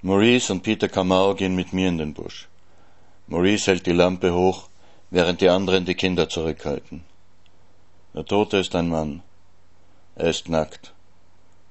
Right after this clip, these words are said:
Seine Kehle ist durchschnitten. Er hat keine Hände mehr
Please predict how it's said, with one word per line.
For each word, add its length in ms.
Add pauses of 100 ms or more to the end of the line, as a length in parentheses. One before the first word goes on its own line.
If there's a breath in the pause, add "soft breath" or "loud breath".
Seine 260
Kehle 340
ist 160
durchschnitten. 520 (960)
Er 160
hat 200
keine 220
Hände 280
mehr 280